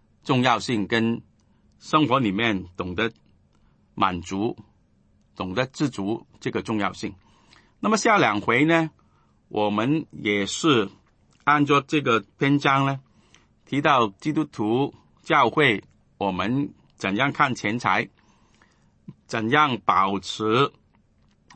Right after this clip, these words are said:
我们生活的纯正，保持我们在主面前的见证啊，这个是下一，这一次呢，从第九节到第十六节呢，我们跟大家来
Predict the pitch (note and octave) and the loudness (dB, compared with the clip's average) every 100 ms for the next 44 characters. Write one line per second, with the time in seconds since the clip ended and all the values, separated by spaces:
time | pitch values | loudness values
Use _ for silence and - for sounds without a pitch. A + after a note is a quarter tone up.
0 | _ A2+ G#2 A2 D3 D3 D3+ D3 A#2+ G#2+ | _ -6 -2 2 0 2 2 2 0 -2
1 | - A2 G#2+ C#3+ D3 F2+ _ _ _ _ | -6 -6 -4 -2 -2 -4 _ _ _ _
2 | _ _ _ - G2 G#2 G2 - A2 C3+ | _ _ _ 0 2 0 -4 -6 -4 -2
3 | C#3+ - - A2 G2+ D3 C3 D3+ B2+ F#2+ | -2 -4 -4 -4 -4 -8 -2 0 0 -6
4 | G2+ A2 C3+ A2 - G#2 B2 B2 D#3+ C#3 | -8 -2 0 -2 -4 -6 -6 -4 0 2
5 | G#2 F#2 C#3 F#2+ - - F#2 B2+ A2 G2 | 0 0 -2 -2 -10 -14 -8 -4 -4 -4
6 | B2+ G#2+ F2 _ _ _ _ _ - B2 | -4 -4 -6 _ _ _ _ _ -4 -2
7 | A#2 - - C3 A#2+ G#2 - A2 G#2+ G#2 | -2 -8 -8 -6 -6 -6 -4 -2 -2 -6
8 | _ _ _ _ _ _ _ _ G#2+ A#2 | _ _ _ _ _ _ _ _ -6 -6
9 | C3 C#3+ G#2 G2 F2 F#2 A2 A#2+ A2+ G#2 | -2 -4 -4 -8 -6 -6 -2 0 2 0
10 | F#2+ B2+ A2 - G#2+ A#2 G2 F2 G2 G2+ | -4 -4 -4 -4 -2 -2 -2 -4 -4 -8
11 | _ _ _ _ _ F#2 F2+ G2 A2+ A2 | _ _ _ _ _ -10 -8 -6 -4 -2
12 | G#2 F#2+ G#2 F#2+ E2+ F2+ | -2 -2 -2 -2 -4 -4